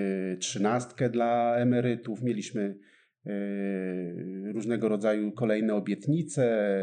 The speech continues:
P K S-y, też obniżenie podatków. I wtedy rząd, e, mówił, że to wszystko będzie sfinansowane z magicznej luki vat, z uszczelniania. No, okazało się, że te uszczelnianie,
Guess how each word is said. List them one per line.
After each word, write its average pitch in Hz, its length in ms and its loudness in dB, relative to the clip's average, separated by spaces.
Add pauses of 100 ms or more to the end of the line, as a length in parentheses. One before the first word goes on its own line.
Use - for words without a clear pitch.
(160)
P 110 120 -6
K 127 160 4
S-y, 123 760 0 (540)
też 247 180 2
obniżenie 147 480 2
podatków. 104 540 0 (540)
I 127 80 -4
wtedy 175 300 2
rząd, 139 440 2
e, - 20 0 (540)
mówił, 131 420 4
że 120 140 0
to 127 100 0
wszystko 233 340 -2
będzie 147 180 0
sfinansowane 135 1040 0 (200)
z - 120 -10
magicznej 117 800 0
luki 123 320 0
vat, 123 280 6
z 110 60 -4
uszczelniania. 110 640 0
No, 190 100 0
okazało 135 520 0
się, 123 340 -2 (520)
że 110 240 -4
te 117 160 0
uszczelnianie, 113 960 2